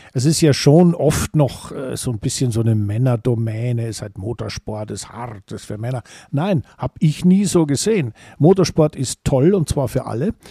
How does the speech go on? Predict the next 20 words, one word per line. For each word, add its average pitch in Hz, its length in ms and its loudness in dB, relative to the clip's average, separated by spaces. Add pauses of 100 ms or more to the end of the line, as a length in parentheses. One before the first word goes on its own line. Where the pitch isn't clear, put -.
(280)
Aber 170 420 2
du 170 180 4
hast 185 120 2
natürlich 170 380 2
den 131 280 0
Nagel 143 320 -2
auf 131 120 -2
den 123 100 -4
Kopf - 220 -6
getroffen. - 480 -4
So 147 120 0
ein 135 120 0
paar 139 240 -4
Schwärmereien 127 800 0
für 131 120 -4
Carlos 117 440 -6
Sainz 139 400 -2
und 120 180 0
so 107 140 -4
weiter 123 380 -2